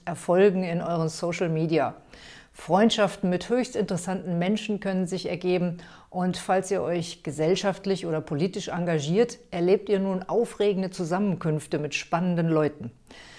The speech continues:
Allerdings braucht ihr dafür auch viel Zeit und Freiraum oder Partner an eurer Seite, mit denen ihr die gesellschaftlichen Highlights gemeinsam genießen könnt.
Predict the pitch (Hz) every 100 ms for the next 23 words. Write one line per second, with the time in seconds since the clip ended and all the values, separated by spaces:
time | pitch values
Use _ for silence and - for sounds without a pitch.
0 | - - - 185 190 247 277 226 254 262
1 | 247 233 - 240 180 190 - 233 247 254
2 | - 170 185 233 - 196 - - 170 202
3 | 202 143 143 139 - 165 151 143 139 -
4 | 156 190 202 190 180 175 170 160 156 160
5 | 165 175 196 175 - - - 175 175 185
6 | 185 196 180 175 170 175 170 147 180 185
7 | 175 180 - 170 160 175 175 165 160 -
8 | 180 180 214 190 170 151 151 147 - 156
9 | 160 131 -